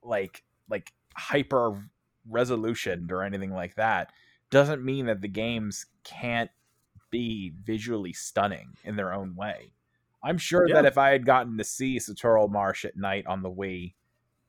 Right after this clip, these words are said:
Speaker 1: I probably would have been completely blown away by it. Um, and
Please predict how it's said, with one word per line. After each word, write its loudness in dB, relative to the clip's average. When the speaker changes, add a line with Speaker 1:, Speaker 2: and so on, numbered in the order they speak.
Speaker 1:
I 4
probably 4
would 2
have 0
been 2
completely -4
blown 2
away 4
by -4
it. -12
Um, -2
and -4